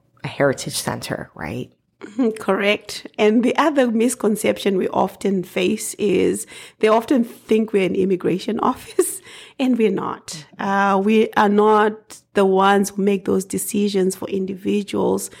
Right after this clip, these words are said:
Speaker 2: to stay in the country. There's actually a federal, uh, body, uh, that does all that for us, and it's the I R B, uh, so Immigration Refugee Board.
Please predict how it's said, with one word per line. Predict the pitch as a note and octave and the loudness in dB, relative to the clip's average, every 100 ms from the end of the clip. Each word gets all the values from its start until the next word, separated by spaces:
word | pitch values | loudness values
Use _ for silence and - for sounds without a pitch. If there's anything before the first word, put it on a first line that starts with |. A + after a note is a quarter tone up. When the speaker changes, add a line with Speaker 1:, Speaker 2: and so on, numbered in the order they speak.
| - - _ - | -20 -20 _ -6
Speaker 2:
to | C#4+ | -4
stay | - - C4+ B3 | -2 2 2 4
in | G#3+ | 2
the | F#3+ | 0
country. | - F#3+ G3 - A3+ A3+ | -2 -4 -6 -2 -2 0
There's | G3 G3 | 0 2
actually | G3 G#3 - G#3+ G3+ G3 - - | 0 -2 -2 0 0 0 -2 -2
a | F#3 | -4
federal, | - - A3 G#3 G3 F#3 F3+ F#3 - - - - | -2 0 0 0 0 2 0 -2 -10 -20 -20 -2
uh, | - F3 | 2 2
body, | F3 A#3+ C4+ D#3+ F3+ - _ - | 4 2 2 -2 -6 -8 _ -6
uh, | - - - - - G3+ | -4 -4 -6 -8 -10 -6
that | G3 F#3+ F#3+ | -2 -2 2
does | F#3 G3 | 2 2
all | G3+ F#3+ F3+ | -2 -4 -2
that | F#3 F#3 | -2 -4
for | - - - | -4 -2 0
us, | G3 G3 - | 0 -2 -4
and | F#3+ | -4
it's | F#3 F#3 | -2 -2
the | - - | -4 -2
I | F#3+ - | -2 0
R | G3 F#3+ | 0 0
B, | G3 B3 G4 - | 2 2 2 0
uh, | G3 F#3+ | -4 -4
so | - | -4
Immigration | G#3+ G3 F#3 F#3 G3+ G3+ F#3+ | -2 0 0 0 0 0 -2
Refugee | F#3+ - F#3+ F3+ F#3 | -2 -6 -8 -6 -8
Board. | - - F3+ | -2 0 0